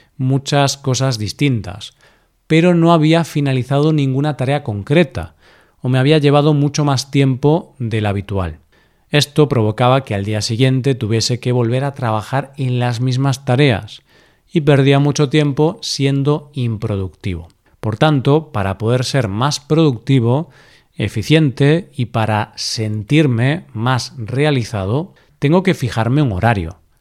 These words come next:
ser más estricto y disciplinado y evitar distracciones. En definitiva, oyente, potencia los hábitos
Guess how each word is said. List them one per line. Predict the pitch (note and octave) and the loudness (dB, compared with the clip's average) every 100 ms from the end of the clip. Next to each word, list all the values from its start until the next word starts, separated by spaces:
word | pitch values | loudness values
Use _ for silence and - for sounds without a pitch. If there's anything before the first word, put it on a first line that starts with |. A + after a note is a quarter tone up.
| _ - | _ -14
ser | - F#3 E3+ | -4 -2 0
más | C3 | 0
estricto | A#2+ - C#3 B2+ D3+ D#3 - | -2 -2 -2 -2 0 0 0
y | D3+ | -2
disciplinado | D3 C3+ - C#3+ A#2+ A#2+ A#2+ D3+ G3+ - _ _ | 0 0 0 0 2 2 2 0 -2 -14 _ _
y | - D#3+ E3 - - | 0 2 0 -4 0
evitar | D#3+ D#3 C#3 C#3+ C#3 | 2 2 2 0 0
distracciones. | C#3+ B2+ B2+ A2+ - A2 E2 F2+ - _ _ _ _ - | -2 -4 -4 -4 -2 -4 -4 -10 -20 _ _ _ _ -2
En | E3 | 2
definitiva, | E3+ F3 E3 B2+ F#2+ E2 - - | 2 2 0 0 -4 -6 -12 -4
oyente, | C#3 C#3 G2 F#2 - _ _ - | 0 0 0 -6 -16 _ _ 0
potencia | C#3+ C#3+ E3 E3 C3 - F#2 G2 | 2 4 4 4 0 -4 -12 -12
los | C3+ A#2 A#2+ A2+ D3 | -6 0 0 2 2
hábitos | C3 G2+ - - - | 4 0 -4 -14 -16